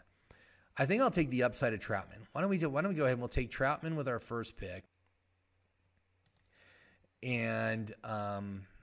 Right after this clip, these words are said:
we'll, of course, get a second tight end in a little bit. Uh, who's on the quarterbacks? So we got Tannehill, Hurts, and Stafford. And we got Stafford. We could stack him with Kupp. I like that. Um,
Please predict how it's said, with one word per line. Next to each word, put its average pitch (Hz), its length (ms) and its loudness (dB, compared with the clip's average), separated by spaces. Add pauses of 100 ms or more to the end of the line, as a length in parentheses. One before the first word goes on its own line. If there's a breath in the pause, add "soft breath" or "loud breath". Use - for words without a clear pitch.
(320 soft breath)
we'll, 120 200 2
of 104 120 -4
course, 156 240 4
get 143 100 -2
a 120 80 -2
second 117 320 -2
tight 104 260 0
end 95 180 -6
in 95 80 -8
a 95 40 -8
little 95 220 -6
bit. 87 300 -10 (2000)
Uh, 104 300 -4
who's 160 240 0
on 143 100 0
the 120 60 -4
quarterbacks? 147 1000 0
So - 160 -2
we 127 100 -2
got 113 280 0
Tannehill, 143 580 2
Hurts, 135 300 -2
and 120 100 -6
Stafford. 143 440 2
And 123 60 -6
we 139 60 -6
got 185 180 2
Stafford. 165 600 4
We 127 60 -4
could 120 160 -4
stack 139 400 0
him 139 80 -4
with 117 180 -4
Kupp. 113 480 0 (340 loud breath)
I 107 100 -6
like 131 340 0
that. 101 500 2 (460 soft breath)
Um, 104 520 -2